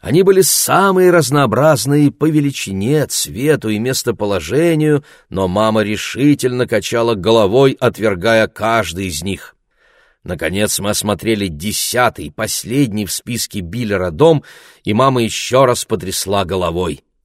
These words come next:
Мистер Биллер без сил опустился на ступеньки, вытирая лицо носовым платком. "Мадам Даррелл", вымолвил он наконец, —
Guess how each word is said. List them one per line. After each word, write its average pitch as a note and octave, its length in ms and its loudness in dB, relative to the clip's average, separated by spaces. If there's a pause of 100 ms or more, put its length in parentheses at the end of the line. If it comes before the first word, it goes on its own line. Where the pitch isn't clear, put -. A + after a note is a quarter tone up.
(240)
Мистер G2+ 520 -4
Биллер A2+ 440 0
без G2 240 -6
сил C3+ 340 0
опустился C#3 640 -2
на C#3 100 0
ступеньки, D3 760 -2 (160)
вытирая C3+ 460 4
лицо C3 400 2
носовым C3 460 2
платком. B2+ 560 2 (720)
"Мадам D3+ 580 2
Даррелл", A2+ 580 2 (460)
вымолвил G2+ 560 4
он G2+ 160 2
наконец, — G2 600 -4